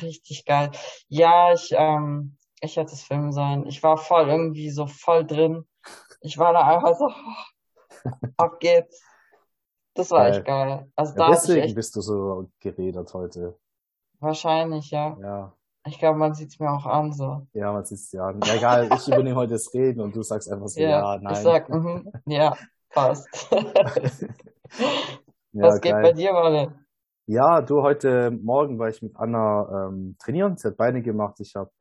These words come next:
Speaker 2: Push gemacht. Und ja, dann hab ich jetzt bis jetzt gearbeitet. Und ja, das war's. <laughs> Ende vom Podcast. Nee, ähm, ja, ich hab mit meinem Coach heute gesprochen über Zoom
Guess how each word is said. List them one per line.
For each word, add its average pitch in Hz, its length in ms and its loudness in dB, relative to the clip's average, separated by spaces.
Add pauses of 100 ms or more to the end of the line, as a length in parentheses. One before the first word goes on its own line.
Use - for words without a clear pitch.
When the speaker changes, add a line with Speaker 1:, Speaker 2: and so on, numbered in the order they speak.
(400)
Speaker 2:
Push - 520 -8
gemacht. 123 400 -10 (760)
Und 98 520 -10
ja, 98 200 -6
dann 98 180 -10
hab 98 120 -10
ich - 80 -20
jetzt - 240 -16
bis - 140 -16
jetzt - 160 -6
gearbeitet. 120 600 -6 (640)
Und 95 420 -8
ja, 147 320 0
das - 180 -10
war's. 127 440 2
<laughs> - 880 -4
Ende 170 240 4
vom 156 180 -2
Podcast. - 880 -2 (360)
Nee, 143 200 2
ähm, 107 560 0 (280)
ja, 139 300 2 (100)
ich 110 120 -6
hab 143 160 -2
mit 135 260 -10 (140)
meinem 113 220 -6
Coach 190 380 -2
heute 147 480 -2 (500)
gesprochen 131 540 -6
über 120 240 -6
Zoom 143 400 -10